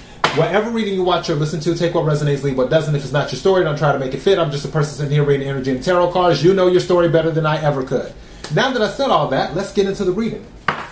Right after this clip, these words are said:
May I have the energy for Capricorn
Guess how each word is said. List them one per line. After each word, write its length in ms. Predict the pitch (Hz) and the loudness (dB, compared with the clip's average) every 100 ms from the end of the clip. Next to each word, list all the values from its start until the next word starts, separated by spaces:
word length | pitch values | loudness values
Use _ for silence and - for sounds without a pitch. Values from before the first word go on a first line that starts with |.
| - - - | -18 -20 -6
May 200 | 143 175 | 0 2
I 100 | 180 | 2
have 480 | 160 - 226 254 208 | 0 0 0 0 -2
the 160 | 220 202 | -2 0
energy 480 | 233 196 147 214 - - - - - - - - - - - - - - | 2 2 -2 -10 -12 -20 -20 -20 -20 -20 -20 -20 -20 -20 -20 -20 -20 -20
for 300 | - - 180 | -8 2 2
Capricorn 840 | - 214 202 202 165 143 143 110 - | 2 -2 -2 -2 -8 -6 -6 -6 -10